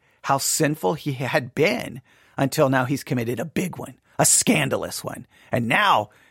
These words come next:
he doesn't know what to do. He's broken. Well, the same gospel that forgives the new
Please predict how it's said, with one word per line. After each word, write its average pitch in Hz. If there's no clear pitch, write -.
he 151
doesn't 143
know 147
what 127
to 131
do. -
He's 143
broken. 190
Well, 117
the 113
same 156
gospel -
that 113
forgives 143
the 196
new 226